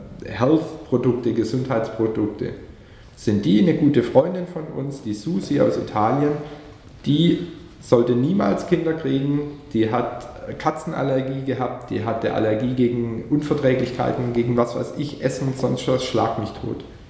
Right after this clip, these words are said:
Tausend verschiedene Sachen, eine ganz gebrochene Frau. Von Arzt zu Arzt zu Arzt, alle haben gesagt, "Ja, nee,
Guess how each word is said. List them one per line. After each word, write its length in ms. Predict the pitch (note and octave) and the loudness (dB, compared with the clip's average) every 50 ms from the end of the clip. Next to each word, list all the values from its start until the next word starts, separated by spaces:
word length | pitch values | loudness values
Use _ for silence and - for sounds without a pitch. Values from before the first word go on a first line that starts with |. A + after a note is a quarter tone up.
| - - | -16 -2
Tausend 400 | - D#3 D3 E3+ E3 - D#3+ C#3+ | 0 0 0 0 -4 -6 -10 -10
verschiedene 400 | D3+ C#3 - - C3 - B2 A#2+ | -10 -10 -10 -10 -10 -10 -10 -10
Sachen, 320 | - - - - - B2 A2+ | -8 -10 -10 -10 -10 -10 -8
eine 100 | G#2+ G#2 | -8 -4
ganz 280 | - C3+ B2+ C3+ C3 - | -2 0 0 0 -2 -4
gebrochene 500 | C3 A#2+ - - A2 A2 A#2+ A2 A2 G#2+ | -4 -6 -4 -4 -2 -2 -2 -4 -4 -6
Frau. 380 | - - - C3+ - - - - - - - - - - - - | -6 -6 -4 -4 -4 -4 -6 -10 -12 -16 -18 -18 -20 -20 -20 -4
Von 140 | - - A2+ | -2 0 2
Arzt 380 | - B2 C#3+ D#3 - - - - | 4 4 2 2 0 -2 -6 -8
zu 80 | - - | -6 -4
Arzt 300 | A#2+ B2+ - - - - | -4 -4 -4 -4 -4 -6
zu 60 | - | -6
Arzt, 300 | - A2+ A2+ A#2 A#2 - - | -2 -2 0 0 -2 -4 -4
alle 140 | - A2 G#2+ | -4 -2 -2
haben 140 | G#2+ G#2+ A2 | -2 -2 -2
gesagt, 400 | A2+ A2 - - G#2+ G#2+ - - | -4 -4 -2 -4 -4 -4 -4 -4
"Ja, 60 | G2+ | -4
nee, 240 | F#2+ F#2+ F#2+ G2 G2 | -4 -2 -2 0 0